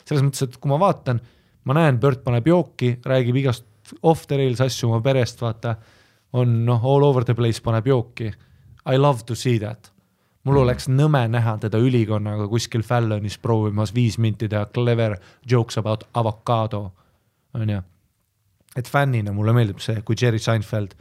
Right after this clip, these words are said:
Speaker 1: saadab, noh, on üliülbe ap-, ja kõik räägivad lugusid, kus ta oli täiesti horrible teiste koomikute vastu, siis, noh, mulle just meeldib see, sest ma olen nagu, tere, Jerry on täpselt see,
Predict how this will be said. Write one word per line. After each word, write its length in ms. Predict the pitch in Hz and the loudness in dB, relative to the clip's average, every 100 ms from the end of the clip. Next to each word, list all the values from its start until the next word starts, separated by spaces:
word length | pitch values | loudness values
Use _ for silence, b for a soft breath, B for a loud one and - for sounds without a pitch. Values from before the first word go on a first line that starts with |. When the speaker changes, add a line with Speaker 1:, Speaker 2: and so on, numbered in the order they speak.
| b b b | b b b
Speaker 1:
saadab, 360 | - 110 104 | -2 -2 -2
noh, 160 | 110 95 - _ _ _ _ _ _ _ _ _ | -6 -8 -10 _ _ _ _ _ _ _ _ _
on 120 | 127 123 | 2 4
üliülbe 600 | 131 123 123 120 95 107 107 | 4 4 4 4 2 -2 -2
ap-, 200 | 123 120 | -6 -6
ja 160 | 156 | -6
kõik 220 | 120 120 127 | -2 -2 0
räägivad 260 | 110 107 | -2 -2
lugusid, 340 | 110 113 98 98 | 0 0 -2 -6
kus 140 | 120 | -8
ta 120 | - | -4
oli 100 | 110 | -2
täiesti 380 | 107 110 - 113 - b b 135 | 0 -2 -4 -8 -10 b b 0
horrible 540 | 139 110 101 107 98 | 0 0 -2 -4 -6
teiste 280 | 95 110 117 | -4 -4 -2
koomikute 440 | 113 110 98 - 107 | -2 -2 -6 -10 -8
vastu, 300 | 104 - 113 B B | -8 -8 -10 B B
siis, 200 | - 101 | -8 -2
noh, 120 | 110 90 | -2 2
mulle 320 | 127 147 120 | 6 6 6
just 200 | 120 - | 4 0
meeldib 340 | 127 110 98 - | 0 0 -2 -8
see, 140 | 117 | -8
sest 160 | 98 - | -8 -2
ma 140 | 113 | 0
olen 80 | 110 | 0
nagu, 140 | 110 110 | -2 -2
tere, 200 | 120 110 | -2 0
Jerry 300 | 120 120 113 | 0 0 -2
on 80 | 110 | -4
täpselt 360 | 123 123 - 107 | -4 -4 -8 -6
see, 220 | 117 | -4